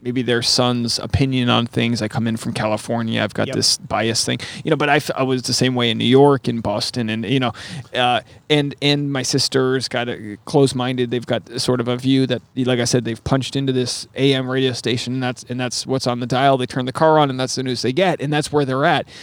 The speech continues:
Speaker 1: So they're, they're great people. They've overcome so much.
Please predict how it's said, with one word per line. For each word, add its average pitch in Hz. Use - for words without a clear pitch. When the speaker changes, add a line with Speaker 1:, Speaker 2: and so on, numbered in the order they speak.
Speaker 1:
So 170
they're, 151
they're 143
great 151
people. 233
They've 139
overcome 143
so 156
much. 156